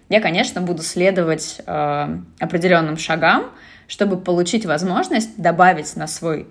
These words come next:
дом маникюра, э, красивый красный лак, который привлекает внимание. М, в случае банка, конечно, нет. Вот. И просто всё, не знаю, должно быть, э,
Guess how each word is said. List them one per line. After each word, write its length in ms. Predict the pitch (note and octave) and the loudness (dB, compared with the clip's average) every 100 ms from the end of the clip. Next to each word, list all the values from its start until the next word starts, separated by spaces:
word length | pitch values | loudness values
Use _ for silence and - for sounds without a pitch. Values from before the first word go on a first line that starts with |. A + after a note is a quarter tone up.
| - | -8
дом 320 | E3+ E3+ E3 | 0 0 0
маникюра, 720 | D#3 D#3 D3+ G#3+ D4 D#4 G3 - - _ - | -2 -4 -2 0 2 2 0 -6 -20 _ -4
э, 200 | D3+ D3+ | -2 -2
красивый 560 | - D3+ - G#3 G#3+ E3 | -4 -4 -4 -2 -2 -2
красный 540 | - - F#3+ - D#3 | -6 -2 -2 -2 -6
лак, 360 | D3 E3+ A3 - | 2 2 0 -8
который 260 | - D#3+ D3+ | -12 -10 -10
привлекает 640 | E3 D#3 D#3+ D#3 D3+ D3+ | -8 -6 -6 -4 -6 -4
внимание. 600 | D3+ D#3 D3 - E3 F3+ - - - - - - - _ | -6 -4 -4 -6 -8 -10 -16 -20 -20 -20 -20 -20 -20 _
М, 500 | E3 D#3+ D#3 D3+ D3 - - | -6 -4 -4 -4 -6 -12 -16
в 60 | |
случае 360 | - F#3+ F#3 D#3+ | -8 -6 -6 0
банка, 280 | F3 C#4 - | 0 0 -6
конечно, 440 | - D#3 F#3 - | -6 -6 -4 -4
нет. 300 | E3 D3 - - - - - - | -4 -4 -6 -14 -20 -20 -20 -20
Вот. 300 | F3+ E3+ - - - - | -14 -12 -12 -16 -20 -14
И 760 | E3+ D#3 D3+ D3+ D3+ D#3+ - - - | -10 -8 -6 -6 -8 -8 -10 -14 -18
просто 400 | - B3 - D#4+ - - | -8 -8 -6 -14 -14 -20
всё, 320 | - - G3+ G#3+ - - - - - | -10 -6 -4 -6 -16 -20 -20 -20 -14
не 60 | D#3+ | -12
знаю, 200 | D3 D3 | -10 -6
должно 280 | D3 D#3 | -6 -6
быть, 340 | D#3+ D3 - - | -6 -8 -10 -14
э, 480 | - - - - | -12 -10 -12 -12